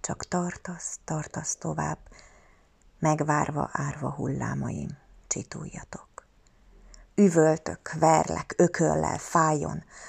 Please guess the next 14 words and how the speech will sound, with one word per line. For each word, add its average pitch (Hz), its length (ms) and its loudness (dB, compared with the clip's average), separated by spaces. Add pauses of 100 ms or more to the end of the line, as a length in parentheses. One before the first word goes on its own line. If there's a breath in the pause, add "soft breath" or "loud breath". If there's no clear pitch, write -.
(300 loud breath)
haraplak 165 580 6
szavakkal, - 840 2 (760)
némán 143 520 -2
elnézek. - 920 -8 (160)
Menj, 170 360 8 (180)
menekülj! 175 760 6 (1040)
Miért 190 300 0
maradsz? - 600 -2 (440)
Kérlek. - 640 -8 (1120)
Nincs 196 320 4
más - 280 -4
eszközöm, 165 680 -8
a 156 60 -10
harc. - 600 -8